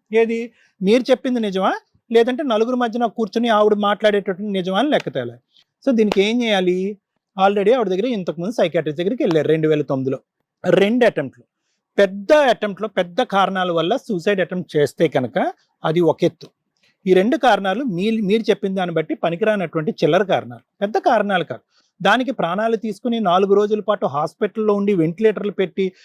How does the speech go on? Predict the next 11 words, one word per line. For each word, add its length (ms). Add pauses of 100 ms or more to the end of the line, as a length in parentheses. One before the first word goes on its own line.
(220)
రిససిటేషన్ 800
చేసే 320
అంత 200
అవసరం 340
లేదు. 180
అంటే 120 (120)
ఆ 100 (120)
స్థాయిలో 340 (100)
సూసైడ్ 460 (100)
చేసుకుని 420 (480)
అనాలోచితంగా 800